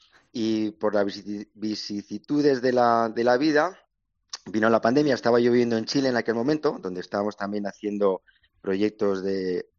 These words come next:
mm, grandes hospitales y también la ampliación del aeropuerto de Santiago, eh, decidí volver, volver a, a, a mi tierra, cercano a, a, a mi, a mi familia y a mis amigos, porque estaba muy lejos, y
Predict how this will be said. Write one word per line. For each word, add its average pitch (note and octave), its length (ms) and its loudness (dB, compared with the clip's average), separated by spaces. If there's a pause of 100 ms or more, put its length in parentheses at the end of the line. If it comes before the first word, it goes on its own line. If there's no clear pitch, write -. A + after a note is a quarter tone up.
(200)
mm, D#2+ 260 -10
grandes G#2 380 0
hospitales G2+ 640 -2
y F#2 60 -14
también G2 400 -2
la F#2+ 60 -6
ampliación F2+ 300 -8
del G2 120 -2
aeropuerto F#2+ 380 -4
de F#2 40 -4
Santiago, B2+ 640 -2 (640)
eh, G#2 720 2 (120)
decidí G#2 380 0
volver, A#2 380 2 (260)
volver F#2 380 0
a, G2 520 -2 (160)
a, E2 340 -8
a D2 120 -12
mi E2+ 120 -8
tierra, B2+ 380 2
cercano F#2+ 540 -4
a, F2 180 -2
a, E2 460 -6
a E2+ 60 -12
mi, F2 120 -8 (240)
a F2+ 60 -6
mi F2+ 120 -8
familia A2+ 440 2
y - 20 0
a G2+ 60 -2
mis F#2 140 -6
amigos, C3+ 460 0 (360)
porque E2 120 -14
estaba G2 200 2
muy G2+ 160 0
lejos, C#3+ 480 -2 (540)
y D3+ 360 4